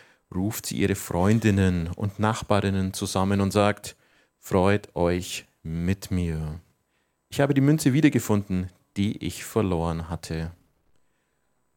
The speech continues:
Ich sage euch, genauso freuen sich die Engel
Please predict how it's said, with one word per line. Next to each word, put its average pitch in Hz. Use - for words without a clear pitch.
Ich -
sage 147
euch, 156
genauso 98
freuen 127
sich -
die -
Engel 175